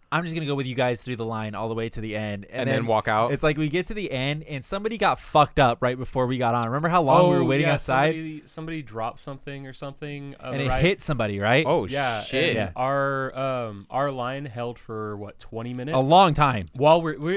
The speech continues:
Speaker 3: it's not like, oh, we're, it, the line splits into two and you go off to two different things.
Speaker 2: Two ports.
Speaker 3: We were ready, like, about
Speaker 1: Yeah.
Speaker 3: to lo-, load on. The other one, just the line was gone now. We're closing
Speaker 1: We were
Speaker 3: time
Speaker 1: the
Speaker 3: in the park.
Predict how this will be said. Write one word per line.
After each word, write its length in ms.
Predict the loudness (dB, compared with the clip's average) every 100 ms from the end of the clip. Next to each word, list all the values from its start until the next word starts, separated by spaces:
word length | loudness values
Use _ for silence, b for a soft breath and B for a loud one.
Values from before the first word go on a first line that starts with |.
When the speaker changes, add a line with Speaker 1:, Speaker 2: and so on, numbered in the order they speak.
| -4
Speaker 3:
it's 220 | -10 -8
not 180 | -8 -6
like, 220 | -8 -8
oh, 200 | -10 -8
we're, 420 | -10 -10 -12 -12
it, 160 | -16 -18 -20 -14
the 60 | -8
line 260 | -6 -6
splits 340 | -10 -16 -16 -14
into 140 | -16
two 460 | -16 -16 -14 -14 -14
and 100 | -14
you 120 | -14
go 200 | -10 -8
off 240 | -6 -8 -10
to 120 | -18
two 280 | -16 -14 -12
different 400 | -12 -10 -12 -14 -16
things. 300 | -12 -12 -12
Speaker 2:
Two 140 | -14 -12
ports. 260 | -10 -8
Speaker 3:
We 100 | -6
were 160 | -6 -6
ready, 540 | -8 -8 -8 -10 -16 -14
like, 160 | -12 -12
about 380 | -10 -6 -4
Speaker 1:
Yeah. 200 | -4 -4
Speaker 3:
to 60 | -6
lo-, 240 | -10 -10 -12
load 260 | -10 -8 -6
on. 320 | -8 -8 -12
The 120 | -10
other 180 | -8 -6
one, 200 | -6 -8
just 240 | -12 -16 -14
the 60 |
line 280 | -8 -6 -8
was 140 | -12
gone 320 | -12 -10 -10 -10
now. 320 | -10 -10 -12
We're 200 | -14 -14
closing 420 | -14 -14 -14 -4 2
Speaker 1:
We 80 |
were 80 | 4
Speaker 3:
time 40 | 6
Speaker 1:
the 60 |
Speaker 3:
in 40 | 8
the 20 |
park. 160 | 8